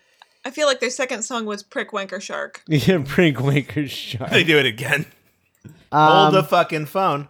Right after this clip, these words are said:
Speaker 3: Hold
Speaker 2: what's up?
Speaker 3: up, guys. All right. So, uh, if you have the minute in front of you,
Speaker 2: Yes.
Speaker 3: uh, those watching
Speaker 1: Yeah.
Speaker 3: him, about,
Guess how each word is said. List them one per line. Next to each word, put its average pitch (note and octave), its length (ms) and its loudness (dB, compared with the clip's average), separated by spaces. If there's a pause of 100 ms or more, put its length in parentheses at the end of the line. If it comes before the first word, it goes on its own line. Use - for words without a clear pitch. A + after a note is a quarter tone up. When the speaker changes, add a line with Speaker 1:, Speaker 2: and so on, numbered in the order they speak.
Speaker 3:
Hold D3+ 260 -2
Speaker 2:
what's D3+ 100 0
up? C3+ 160 2
Speaker 3:
up, - 60 -20
guys. A2+ 320 -8 (280)
All C3+ 100 -6
right. A2 260 -10
So, A#2+ 320 -4
uh, B2 220 -8
if B2 140 -12
you C#3+ 80 -4
have C3+ 120 -2
the B2+ 80 -6
minute A#2+ 200 -8
in G#2 80 -18
front G#2+ 240 -16
of F#2+ 100 -20
you, A#2+ 120 -12
Speaker 2:
Yes. A#2+ 440 -4
Speaker 3:
uh, G2 160 -18
those G#2+ 200 -16
watching G#2 260 -14
Speaker 1:
Yeah. - 40 -12
Speaker 3:
him, - 60 -18 (300)
about, C3 200 -8